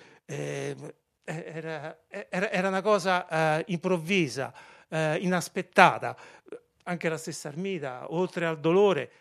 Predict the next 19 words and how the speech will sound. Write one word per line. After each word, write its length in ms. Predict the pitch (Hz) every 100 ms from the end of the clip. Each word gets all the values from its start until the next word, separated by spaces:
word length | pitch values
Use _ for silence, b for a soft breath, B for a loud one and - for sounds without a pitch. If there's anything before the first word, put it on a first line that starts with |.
| b _
era, 380 | 175 170 156 -
era 800 | 165 156 151 147 143 139 131 143
completamente 560 | 156 147 156 185 196
disorientata, 800 | 151 147 156 139 139 - 147 -
non 140 | 127 139
riusciva 480 | 156 143 - 196 135
a 40 |
comprendere 680 | - 127 - 147 131 123 123
una, 360 | 127 131 131
una 240 | 135 131 135
reale 280 | 147 143
motivazione. 760 | 131 123 131 127 - 135 - - B B B B B B -
A 160 | 196
ingarbugliare 600 | 208 196 202 202 208 226
ancora 260 | 175 151 175
di 120 | 156
più 280 | 147 165 147
le 120 | 143
cose, 580 | 160 131 127 175 170 160